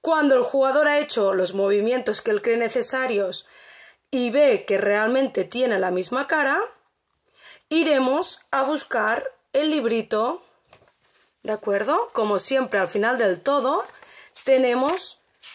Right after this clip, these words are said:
los, la solución de los diferentes retos y en este caso la autoevaluación viene en números y está muy bien explicado de forma muy visual, ya que vemos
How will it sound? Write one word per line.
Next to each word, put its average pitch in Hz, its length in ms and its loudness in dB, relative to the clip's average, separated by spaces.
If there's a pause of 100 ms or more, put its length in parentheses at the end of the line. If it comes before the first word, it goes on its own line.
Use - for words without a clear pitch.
los, 233 420 -2
la 233 160 0
solución 233 760 0
de 220 180 -2
los 233 200 0
diferentes 220 520 -2
retos 269 580 -2 (460)
y 254 120 -2
en 285 120 4
este 285 300 0
caso 254 580 -2 (720)
la 254 300 2
autoevaluación 262 880 2
viene 254 300 2
en 277 100 4
números 262 540 2
y 240 60 0
está 226 480 -2 (160)
muy 226 240 -2
bien 233 160 0
explicado 240 720 -2
de 214 160 -6
forma 214 320 -4
muy 247 160 0
visual, 233 560 -2 (480)
ya 233 300 -2
que 240 120 0
vemos 226 600 -2